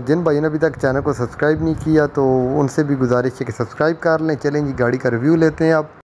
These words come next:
जनाब जो गाड़ी आपके लिए लेके आए वो जनाब उन्नीस सौ इक्यानवे के मॉडल है, सुजुकी बोलान। मॉडल की बात करें तो उन्नीस सौ इक्यानवे का मॉडल है, लाहौर का इस गाड़ी को नंबर लगे, बॉडी वाइज साइड सेफ गार्ड आपको लगे हुए मेरे हैं।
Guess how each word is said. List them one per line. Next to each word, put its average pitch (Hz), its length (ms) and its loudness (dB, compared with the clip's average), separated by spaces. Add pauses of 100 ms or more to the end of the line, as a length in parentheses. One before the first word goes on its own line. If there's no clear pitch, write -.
(960)
जनाब 135 800 2
जो 120 140 -2
गाड़ी 127 260 0
आपके 139 240 -2
लिए 131 100 -4
लेके 131 300 -2
आए 120 60 0
वो 117 80 0
जनाब 120 240 0
उन्नीस 113 240 -4
सौ 123 60 -2
इक्यानवे 117 360 -2
के 131 120 -6
मॉडल 120 240 0
है, 123 100 0
सुजुकी 110 400 -6
बोलान। 113 420 2
मॉडल 117 300 -2
की 135 120 -8
बात 131 280 -2
करें 139 240 -2
तो 131 120 -10
उन्नीस 123 580 -4
सौ 127 60 0
इक्यानवे 120 320 0
का 135 140 0
मॉडल 131 340 -2
है, 135 80 0
लाहौर 107 240 0
का 127 120 -2
इस 120 80 0
गाड़ी 120 160 0
को 117 140 -6
नंबर 123 240 0
लगे, 139 220 2
बॉडी 117 240 2
वाइज 127 180 2
साइड 120 240 0
सेफ 120 220 -2
गार्ड 120 220 0
आपको 120 240 -6
लगे 117 160 0
हुए 135 160 2
मेरे 135 260 4
हैं। 131 120 2